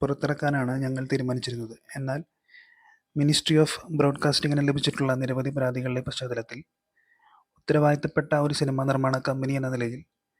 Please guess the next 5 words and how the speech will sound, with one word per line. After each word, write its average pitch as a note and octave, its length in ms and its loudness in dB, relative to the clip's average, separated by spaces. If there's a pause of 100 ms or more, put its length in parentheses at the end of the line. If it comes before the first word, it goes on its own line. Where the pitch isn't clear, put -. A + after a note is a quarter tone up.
(600)
അധികാരപ്പെട്ടവരിൽ D3 840 6
നിന്നുള്ള C3+ 480 2
ഇത്തരം C#3+ 420 -4 (480)
നിയന്ത്രണങ്ങളും C#3+ 680 -2
പരാതികളും C3 540 0